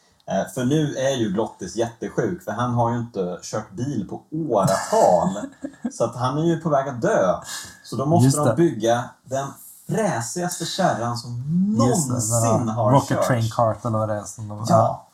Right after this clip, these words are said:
Speaker 2: ja.
Speaker 1: exakt. Rocket Train Cart.
Speaker 2: <laughs>
Speaker 1: Och först då så vaknar Glottis till liv då.
Speaker 2: Just det.
Speaker 1: Eh, och då susar de tillbaka till Rubakawa på typ, ja, någon minut typ.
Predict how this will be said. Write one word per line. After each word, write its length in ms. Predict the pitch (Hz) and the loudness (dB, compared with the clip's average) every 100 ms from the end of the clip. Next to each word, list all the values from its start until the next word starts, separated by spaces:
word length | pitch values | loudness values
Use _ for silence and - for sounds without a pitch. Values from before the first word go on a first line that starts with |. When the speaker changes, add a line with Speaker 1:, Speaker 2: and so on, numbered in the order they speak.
| _ - | _ -10
Speaker 2:
ja. 60 | |
Speaker 1:
exakt. 440 | 110 95 85 - - - | -6 -2 -2 -2 -8 -16
Rocket 340 | 104 - 113 - | -14 -12 -14 -12
Train 200 | 95 110 | -6 0
Cart. 120 | - 554 523 539 539 - - - - _ | 0 -2 -8 -12 -14 -18 -20 -20 -20 _
Speaker 2:
<laughs> 640 | 247 - 175 - - 180 135 | -8 -6 -6 -6 -6 -6 -2
Speaker 1:
Och 240 | 127 - - | -2 -4 -2
först 380 | 156 151 - - | 0 0 -4 -4
då 280 | 160 123 95 | -2 0 -2
så 140 | 107 | -4
vaknar 380 | 101 95 - 95 | -2 -2 -2 -6
Glottis 460 | 95 95 - - - | -6 -8 -10 -14 -6
till 80 | 180 | -4
liv 220 | 185 180 | -4 -6
då. 380 | - - - 110 | -12 -16 -4 0
Speaker 2:
Just 240 | 110 - | 0 0
det. 80 | 101 | -4
Speaker 1:
Eh, 60 | - - _ _ _ | -6 -12 _ _ _
och 280 | 117 113 - _ | -4 -4 -8 _
då 300 | 110 123 120 | -6 -6 -6
susar 640 | - - 170 139 107 156 151 | -10 -2 0 0 -4 -4 -4
de 140 | 147 | -4
tillbaka 460 | 117 110 131 - 117 | -4 0 0 0 -4
till 160 | 117 107 | -2 -2
Rubakawa 560 | 104 104 107 110 101 | -4 -4 -2 0 -2
på 140 | 90 - | -4 -8
typ, 240 | 90 - _ - | -10 -10 _ -6
ja, 320 | 92 - - _ _ - | -4 -6 -12 _ _ -8
någon 240 | 104 98 | -4 -2
minut 420 | 95 107 156 - - | -2 -4 -6 -8 -16
typ. 180 | 87 | -18